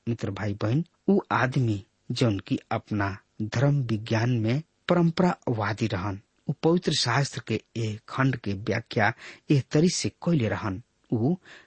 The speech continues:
ए परिच्छेद में धार्मिकता के निष्कर्ष में काम सबके द्वारा उद्धार के पेश कइले रहन। दुर्भाग्यवश ऊ आमोस के संपूर्ण संदेश के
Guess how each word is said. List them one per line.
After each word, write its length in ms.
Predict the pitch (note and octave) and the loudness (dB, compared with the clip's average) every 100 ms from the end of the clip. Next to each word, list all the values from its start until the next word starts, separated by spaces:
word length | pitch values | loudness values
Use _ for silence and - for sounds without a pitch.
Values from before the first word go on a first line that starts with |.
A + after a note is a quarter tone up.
| _ A3 | _ 2
ए 100 | G#3 | 2
परिच्छेद 760 | - D3 C3+ - - D#3+ D#3 | 2 2 2 -2 2 2 4
में 240 | B2 C#3+ | 2 2
धार्मिकता 600 | C3 A2 G#2 G#2+ - - | 2 -2 0 -2 -2 -4
के 320 | B2 - G2 - _ - | -4 -2 -4 -6 _ 0
निष्कर्ष 760 | B2+ - - - D3+ D3+ - | 0 2 -2 0 0 0 -2
में 200 | G#2 G2+ - _ - | -2 -4 -8 _ -2
काम 380 | C3 G#2 G2+ - _ - | 0 2 -2 -8 _ -6
सबके 680 | - - G3+ F#3 - C#3 - - | 0 4 4 2 2 2 2 -4
द्वारा 580 | A2+ A#2 B2 A#2 G2+ A#2+ - _ | -8 -2 0 2 2 -2 -6 _
उद्धार 420 | A#2 F2+ A2 B2 | -8 -6 -4 -4
के 180 | A#2 G2 - | -4 -8 -2
पेश 240 | B2+ A2+ - G2 - - - | 0 0 -2 -6 -8 -20 -6
कइले 440 | B2+ - D#3+ C3 G#2+ | -4 0 2 2 2
रहन। 340 | - A#2 G2+ - _ _ _ | 0 -2 -4 -8 _ _ _
दुर्भाग्यवश 920 | C#3 C3+ A2+ D#3+ D3 A2 A2+ - - - _ - | 0 2 2 2 2 2 2 0 -10 -16 _ 2
ऊ 180 | A#2+ B2+ - | 2 0 -2
आमोस 420 | A2 A#2+ D3+ - | 0 4 4 2
के 160 | - A2 | -4 -4
संपूर्ण 720 | - - G#2+ G#2+ - C3+ G#2+ | -2 0 -2 -2 -4 -2 -2
संदेश 540 | - G#2 G#2 B2 C3+ | -2 -4 -2 0 -2
के 260 | - G#2+ | -4 -6